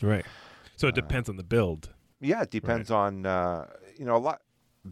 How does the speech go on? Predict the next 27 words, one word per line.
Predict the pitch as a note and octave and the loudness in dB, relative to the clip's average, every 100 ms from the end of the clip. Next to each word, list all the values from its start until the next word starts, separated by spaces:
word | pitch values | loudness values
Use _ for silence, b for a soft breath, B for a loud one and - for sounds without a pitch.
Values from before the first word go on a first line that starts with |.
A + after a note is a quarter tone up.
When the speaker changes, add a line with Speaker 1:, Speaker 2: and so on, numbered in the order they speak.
| G#2+ _ | -20 _
Speaker 2:
Bamboo | C#3+ G#3+ F3+ | -2 0 0
rods | C#3 A2 | 0 -2
have | F2+ | -10
changed | - A#2 A#2 - | 0 2 2 -2
a | F2+ | -2
little | E2 D2 | 0 0
bit. | F2 E2+ | -2 0
The | F#2 | 0
actions | F#2+ G2 F#2 E2+ | 0 0 -10 -8
now | F#2 F2+ F2 | -2 0 2
are | E2 | 0
a | |
little | F2+ E2+ | -2 -2
more | E2+ D#2+ | -2 -2
modern, | E2 E2 E2 D#2 E2+ | 0 0 0 -2 -10
especially | - F2+ F2 E2 | -2 0 0 -2
for | - D2+ | -4 0
guys | D2+ D#2 | 2 2
that | C#2+ | -2
have | C#2 - | -6 0
grown | D#2+ | 2
up | D#2 - | 0 -4
with | - | -2
graphite | D2+ C2 C#2+ C2+ | 2 2 0 -2
rods. | D#2 C#2+ C2 C#2+ G2+ | -2 -4 -6 -8 -10
Speaker 1:
Mm. | F2 E2 B B B _ | -10 -12 B B B _
Speaker 2:
But, | G2 F#2+ | 2 2